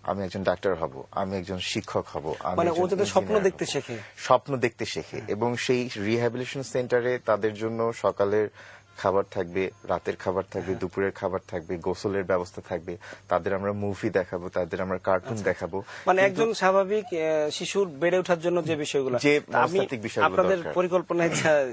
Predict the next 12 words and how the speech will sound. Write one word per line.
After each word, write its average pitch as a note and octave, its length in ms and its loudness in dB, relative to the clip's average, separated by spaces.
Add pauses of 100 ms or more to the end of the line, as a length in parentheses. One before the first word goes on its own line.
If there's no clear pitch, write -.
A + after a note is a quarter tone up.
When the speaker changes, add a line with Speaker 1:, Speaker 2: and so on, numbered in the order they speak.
(120)
Speaker 2:
শেষ - 200 -6
করার D3 200 2
আগে, C#3+ 160 2
আহ, C3+ 1040 -2
আপনি D#3 320 -4 (240)
আরেকটা E3+ 420 2
বিষয় F3+ 220 0
যদি C#3+ 200 -4
বলেন D3+ 380 -4
যে, D3+ 300 0
আহ, - 480 -14
এর D#3 340 0